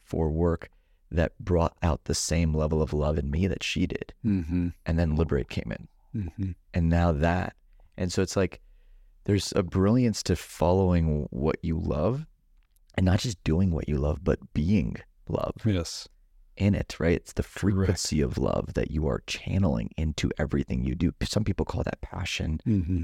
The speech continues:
Speaker 1: whatever you wanna call it. But
Speaker 2: Mm-hmm.
Speaker 1: there's a, there's a frequency to just how you show up when you are excited
Speaker 2: Mm-hmm.
Speaker 1: that is worth paying attention to.
Speaker 2: Mm-hmm. Yeah, I,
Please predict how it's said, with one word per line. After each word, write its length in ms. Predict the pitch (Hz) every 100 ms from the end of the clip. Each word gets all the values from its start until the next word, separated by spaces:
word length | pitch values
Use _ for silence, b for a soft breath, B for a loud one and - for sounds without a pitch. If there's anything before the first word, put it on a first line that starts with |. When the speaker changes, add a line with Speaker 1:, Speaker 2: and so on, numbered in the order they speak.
| 80
Speaker 1:
whatever 240 | 120 131 123
you 140 | 87
wanna 160 | 78 -
call 380 | - 110 113 104
it. 120 | -
But 60 | 123
Speaker 2:
Mm-hmm. 60 | 101
Speaker 1:
there's 260 | 82 80 82
a, 180 | 76 - _ _ _ _ _ _ _ _
there's 140 | - 98
a 40 |
frequency 680 | - 120 123 - 101 - 85
to 240 | - -
just 220 | - - - -
how 100 | 107
you 160 | 98
show 260 | - 85 85
up 140 | 85 -
when 140 | 80
you 100 | 78
are 80 | 73
excited 580 | 69 - - 90 90 -
Speaker 2:
Mm-hmm. 280 | 92 82 90 85 _ _ -
Speaker 1:
that 160 | 95 82
is 160 | 95 90
worth 280 | 104 147
paying 140 | - 143
attention 380 | - - - -
to. 100 | -
Speaker 2:
Mm-hmm. 440 | - 101 90 95 - - _ _ _ _ _ - _ _ _ _
Yeah, 200 | - 90
I, 160 | 87